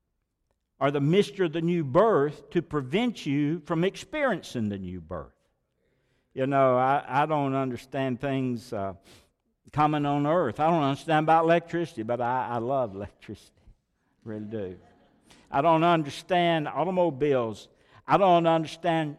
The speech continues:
smartphones. No comment from Kyle or anybody in my family. I, I leave 'em. They need a handle or a strap or something on 'em.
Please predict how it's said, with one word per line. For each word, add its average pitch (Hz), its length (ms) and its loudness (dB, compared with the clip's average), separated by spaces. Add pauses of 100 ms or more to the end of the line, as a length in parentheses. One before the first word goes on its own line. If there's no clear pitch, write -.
smartphones. 123 1200 -2 (1900)
No 98 220 -14
comment 123 600 -6
from 101 260 -12
Kyle 113 580 -8
or 85 200 -12
anybody 107 560 -8
in 107 100 -8
my 104 160 -10
family. 107 460 -10 (1200)
I, 104 120 -6 (260)
I 120 120 -2
leave 165 360 6
'em. - 220 -12 (160)
They 113 100 -8
need 131 260 -4
a 113 60 -2
handle 143 460 -4
or 104 180 -8
a 101 40 -14
strap 139 540 -6
or 98 80 -20
something 101 480 -12
on 92 120 -12
'em. 98 180 -18